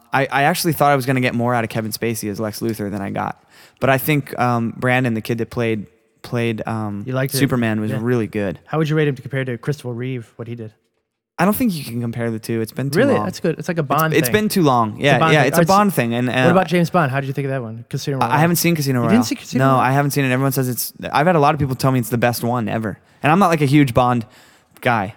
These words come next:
Speaker 1: I mean,
Speaker 2: Okay.
Speaker 1: I don't dislike them, but I don't, like, celebrate the catalog. You know what I mean?
Speaker 2: Okay, and one last one on this, 'cause I, I know you're, like, a sci-fi fantasy nut in the movies.
Speaker 1: Yeah.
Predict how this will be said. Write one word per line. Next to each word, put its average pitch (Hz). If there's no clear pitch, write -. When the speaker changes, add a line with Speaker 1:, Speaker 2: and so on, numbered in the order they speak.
Speaker 1:
I -
mean, 120
Speaker 2:
Okay. 147
Speaker 1:
I 139
don't 131
dislike 143
them, 117
but 120
I 120
don't, 123
like, 113
celebrate 120
the -
catalog. 107
You 110
know 104
what 107
I -
mean? 110
Speaker 2:
Okay, 139
and 156
one 185
last 175
one 160
on 143
this, 139
'cause 151
I, 156
I 151
know 156
you're, 143
like, 139
a 123
sci-fi 139
fantasy 127
nut 131
in 135
the 127
movies. 131
Speaker 1:
Yeah. 131